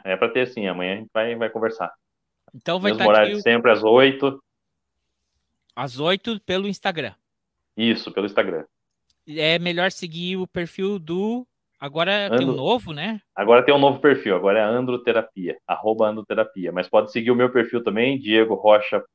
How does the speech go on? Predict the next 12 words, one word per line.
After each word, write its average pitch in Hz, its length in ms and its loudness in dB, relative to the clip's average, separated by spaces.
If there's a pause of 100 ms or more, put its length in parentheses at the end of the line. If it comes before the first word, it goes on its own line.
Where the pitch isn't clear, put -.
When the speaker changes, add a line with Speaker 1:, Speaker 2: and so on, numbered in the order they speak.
(360)
Speaker 1:
ponto 107 240 -8
constelador, 104 880 2
e 127 120 -4
o 156 200 2
Djalma 131 720 2
Lobo. 104 440 0 (720)
Somos 101 420 -14 (160)
nós 98 280 -6
que 104 260 -14 (100)
tocamos 101 440 -2
o - 20 -2
Androterapia. 101 720 -4